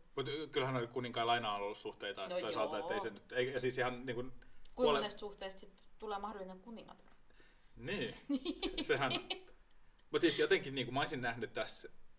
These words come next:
Speaker 1: sen, että oltais vaan tää Charles nyt hypätty yli
Speaker 2: Mhm.
Speaker 1: ja tuotu tää William mitä
Speaker 2: Joo.
Speaker 1: hänen ja mikä se toinen sit oli?
Speaker 2: Harry.
Speaker 1: Harry, niin
Speaker 2: Harry
Speaker 1: olikin.
Speaker 2: ja Meghan.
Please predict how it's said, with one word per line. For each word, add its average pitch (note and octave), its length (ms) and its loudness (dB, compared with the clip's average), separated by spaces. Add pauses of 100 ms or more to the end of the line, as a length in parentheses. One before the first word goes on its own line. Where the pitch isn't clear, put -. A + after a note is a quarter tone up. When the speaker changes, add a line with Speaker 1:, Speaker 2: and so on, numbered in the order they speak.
(160)
Speaker 1:
sen, C3 460 2
että A2 160 -2
oltais G#2 280 -2
vaan G#2+ 180 -2
tää G#2 100 -6
Charles A2+ 360 0
nyt - 120 -12
hypätty G#2 480 -4
yli A#2+ 240 2
Speaker 2:
Mhm. B3 500 -4 (280)
Speaker 1:
ja A3 60 -6
tuotu G#2 220 -2
tää - 160 -6
William A2 360 -2
mitä G#2+ 200 -8
Speaker 2:
Joo. E3+ 140 2
Speaker 1:
hänen G#2+ 280 -2
ja G#2 160 -6 (720)
mikä - 140 0
se - 80 -2
toinen C3 380 4
sit - 220 -14
oli? F2+ 180 -6
Speaker 2:
Harry. G#3+ 220 0 (420)
Speaker 1:
Harry, - 360 -6
niin - 160 -8
Speaker 2:
Harry A3+ 140 -4
Speaker 1:
olikin. B3+ 140 -6
Speaker 2:
ja B3+ 60 -6
Meghan. G#3 420 -10